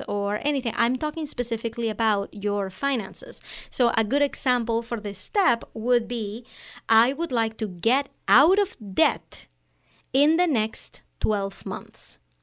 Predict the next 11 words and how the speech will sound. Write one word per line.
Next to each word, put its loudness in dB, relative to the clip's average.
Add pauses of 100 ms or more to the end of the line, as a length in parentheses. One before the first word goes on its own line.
(100)
That 2
is -2
what 2
I 0
mean. -4 (340)
There's 2
your 0
goal, 0 (440)
debt 0
equals 0
zero, -2